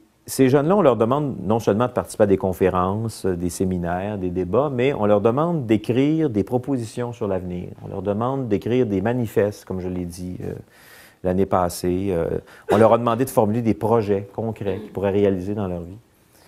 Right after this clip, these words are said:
dans leur milieu pour améliorer les choses. Et ce qui ressort de ces discussions-là, d'abord, c'est un discours, je l'ai dit, je pense, au début de mon, ma présentation, c'est un discours de responsabilité.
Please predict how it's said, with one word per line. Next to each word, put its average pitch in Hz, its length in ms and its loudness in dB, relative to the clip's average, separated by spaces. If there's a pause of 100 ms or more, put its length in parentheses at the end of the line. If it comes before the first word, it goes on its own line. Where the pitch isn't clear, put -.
(440)
dans 92 100 0
leur 98 140 4
milieu 98 400 2
pour 98 140 0
améliorer 90 400 2
les 90 160 -2
choses. 113 440 -10 (460)
Et 113 100 2
ce - 80 -6
qui - 100 -2
ressort 214 500 4
de 110 120 4
ces 107 180 0
discussions-là, 107 840 -6 (560)
d'abord, 170 260 4
c'est - 120 -2
un 127 80 2
discours, 135 420 0
je 120 80 0
l'ai 110 180 2
dit, 113 140 -4
je 120 80 -14
pense, 110 200 -2
au 101 60 -2
début 92 220 -4
de 107 60 -2
mon, 92 240 -2
ma 92 200 -4
présentation, 95 640 -2
c'est 120 80 -4
un 107 60 0
discours 127 260 -2
de 135 60 4
responsabilité. 104 960 -2